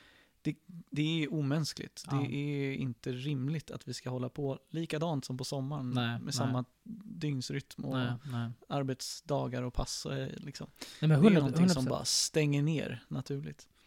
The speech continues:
Speaker 2: Gud, jag har aldrig tänkt på det. Det är jätterimligt. För att jag, alltså, min lösning har ju varit mycket som det var jag jobbade på, eller jobbade på med mig själv i terapi nu i våras. Att bara, lösningen på många av mina problem är att bara,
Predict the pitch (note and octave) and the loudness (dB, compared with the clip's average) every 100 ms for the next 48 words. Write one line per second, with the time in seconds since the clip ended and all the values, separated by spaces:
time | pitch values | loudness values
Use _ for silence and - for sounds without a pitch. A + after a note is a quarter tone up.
0 | - - C#3+ D3 C#3 - D#3 - C3+ - | 0 6 6 6 2 0 0 -2 -6 2
1 | C#3+ C#3+ C#3+ - - A#2+ A#2+ A#2+ - D3 | 4 6 2 -2 -6 -6 -6 -8 -6 -6
2 | D3 C3+ - - - - - E3+ D#3+ F3+ | -6 -10 -16 -20 -20 -10 4 6 8 8
3 | E3+ E3+ E3 E3+ F#3+ F#3+ F#3 D#3 - _ | 8 6 6 6 6 6 4 2 -4 _
4 | - D#3+ E3+ E3+ C#3+ - G3+ F3+ D3 C3 | -6 4 6 6 6 2 6 6 6 4
5 | C#3+ C3 C3 C3+ B2+ B2 A#2+ A#2+ A#2+ A#2+ | 0 -2 -2 -2 -2 -2 -2 -2 -2 -2
6 | B2 A#2+ - B2 A#2 A#2+ - _ _ _ | -4 -6 -6 -6 -6 -8 -12 _ _ _
7 | - - _ _ _ - D3 C#3+ C#3 C#3 | -20 -20 _ _ _ 2 6 6 4 2
8 | C#3 C3+ C3 C3 - C#3 B2 A#2+ - B2 | 0 2 0 4 6 6 4 -6 -8 -6
9 | A#2+ B2 B2 B2+ A#2 A#2+ C#3 C#3+ D#3+ - | -4 -4 -2 -2 -2 0 2 2 2 -4
10 | - - B2 - - D3 C#3 B2+ B2 A#2+ | -10 -4 -4 -4 -8 -2 0 0 -2 -4
11 | - _ _ _ _ _ _ _ _ - | -12 _ _ _ _ _ _ _ _ 0
12 | D#3 D#3+ D#3 E3+ D#3+ D3+ D3+ C#3+ C#3 C3 | 8 8 8 8 8 8 6 6 4 2
13 | B2+ D3 F3 C#3+ C3+ B2+ - B2 | 0 2 4 4 2 -2 -2 -4